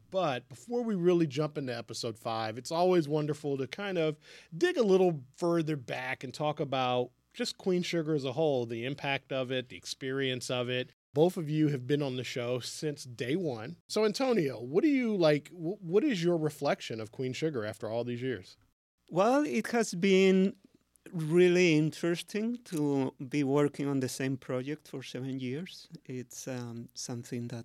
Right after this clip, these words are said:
Speaker 2: doesn't happen. It, I couldn't imagine, uh,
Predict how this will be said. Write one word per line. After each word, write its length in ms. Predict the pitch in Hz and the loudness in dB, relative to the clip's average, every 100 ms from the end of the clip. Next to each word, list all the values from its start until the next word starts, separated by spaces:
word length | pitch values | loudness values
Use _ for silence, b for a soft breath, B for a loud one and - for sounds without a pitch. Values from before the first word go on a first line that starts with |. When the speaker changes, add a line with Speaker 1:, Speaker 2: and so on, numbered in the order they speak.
| - | -14
Speaker 2:
doesn't 340 | 113 - 113 - | -14 -10 -10 -12
happen. 440 | 107 - 131 139 151 | -14 -12 -8 -6 -4
It, 160 | 131 117 | -4 -4
I 420 | 117 113 107 110 - _ | -6 -6 -6 -8 -12 _
couldn't 320 | - 127 117 | -6 -2 -2
imagine, 680 | 117 110 110 107 127 127 135 - _ _ - - | -2 -2 -2 -4 -4 -4 -4 -10 _ _ -20 -20
uh, 60 | - | -18